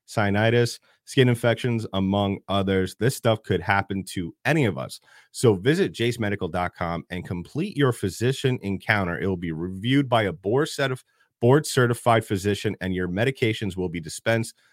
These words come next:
by a licensed pharmacy at a fraction of the regular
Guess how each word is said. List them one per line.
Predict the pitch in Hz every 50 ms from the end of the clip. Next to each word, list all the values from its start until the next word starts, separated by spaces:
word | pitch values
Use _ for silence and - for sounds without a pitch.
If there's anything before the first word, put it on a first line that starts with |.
| _ _ _
by | - 90 85
a | 80 76
licensed | 69 76 90 113 117 - - 110 101 - - -
pharmacy | - - - 92 90 87 87 87 - - 90 85 80 - _ _ _ _ _ _ _
at | 92 90 90 - -
a | 80
fraction | - - - - - 98 92 90 87 - - 90 78 - -
of | 85 80
the | 76 76
regular | 76 78 87 85 82 85 82 80 78 76